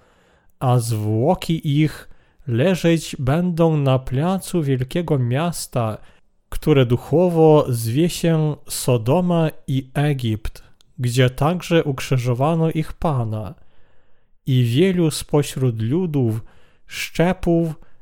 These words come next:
języków i narodów przez trzy i pół dnia oglądają ich zwłoki, a zwłok ich nie zezwalają złożyć do grobu.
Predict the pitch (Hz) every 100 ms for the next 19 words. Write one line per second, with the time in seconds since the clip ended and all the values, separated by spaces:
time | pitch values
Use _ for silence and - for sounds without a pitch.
0 | - - 139 123 123 120 113 151 196 -
1 | 156 131 127 - 135 120 117 120 190 170
2 | 139 113 107 - - 135 127 - - -
3 | 175 175 139 131 170 151 120 113 123 170
4 | 180 175 - _ - - 147 131 131 127
5 | 123 113 143 180 175 160 156 135 131 117
6 | 110 110 113 165 180 - 127 107 - -
7 | - _ - - 127 120 110 110 113 170
8 | 180 - 175 160 - - 131 131 131 117
9 | 127 113 113 139 143 170 196 180 175 131
10 | 135 165 160 160 147 151 170 160 147 127
11 | 110 113 110 -